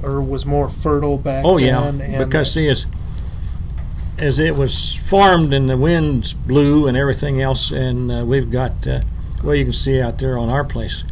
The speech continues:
Speaker 2: where the, there's, oh, at the, at the north end of the place is the, there's piles that, uh, probably six feet high that the wind swept the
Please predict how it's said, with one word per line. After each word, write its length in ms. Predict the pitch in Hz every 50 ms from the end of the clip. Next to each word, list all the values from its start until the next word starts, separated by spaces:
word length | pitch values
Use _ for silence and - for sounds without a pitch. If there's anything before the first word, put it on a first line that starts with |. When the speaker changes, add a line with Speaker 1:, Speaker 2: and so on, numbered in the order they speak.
| - - - - - - - - - - - - - - -
Speaker 2:
where 200 | 131 139 143 135
the, 320 | 127 127 120 117 113 104 - - - - -
there's, 360 | - 139 131 113 - - - - - - - - - - - - - - - - - - - -
oh, 320 | 131 131 127 120 107 - - - - - - - - - - - - - - - - - - - - - - - - - - - - - - - - - - - - - - - -
at 100 | 131 -
the, 260 | - - - - 151 -
at 100 | - -
the 80 | 131
north 260 | 127 160 165 151 131
end 180 | 160 165 160 147
of 100 | 131 120
the 120 | 127 - - - - - - -
place 380 | - 147 147 139 143 - - 143
is 240 | 139 127 113 -
the, 300 | - - 76 127 131 127 - - -
there's 460 | - 139 139 135 - - - - - - - - - - - - - - - - - -
piles 400 | - 147 160 160 147 131 - -
that, 400 | 127 127 - - - - - 135
uh, 220 | 131 117 117 113 - - - - - - - - - - - - -
probably 220 | - 151 143 127 -
six 260 | - - 160 147 -
feet 240 | - 139 139 135 -
high 460 | - 139 156 165 151 127 120 117 101 - -
that 320 | - 117 117 - - -
the 280 | 127 120 117 113 110 104 - - - - - - - -
wind 280 | 127 131 143 143 131 123
swept 320 | - - 147 135 120 - -
the 160 | 127 117 -